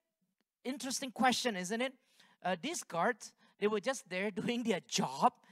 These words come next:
and then they listened to Paul and Silas crying out and singing praises to the Lord, and, and the power of that praises touched their lives,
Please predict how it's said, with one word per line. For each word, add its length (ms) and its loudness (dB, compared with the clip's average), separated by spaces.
and 160 -2
then 140 0
they 100 0
listened 640 0
to 100 0
Paul 300 2
and 160 -4
Silas 580 -2
crying 520 0
out 300 2
and 140 -12
singing 460 -6
praises 400 -2
to 100 -10
the 120 -6
Lord, 300 4
and, 340 -4
and 180 -6
the 160 -6
power 440 4
of 120 4
that 160 -6
praises 640 -4
touched 340 0
their 140 -4
lives, 480 -6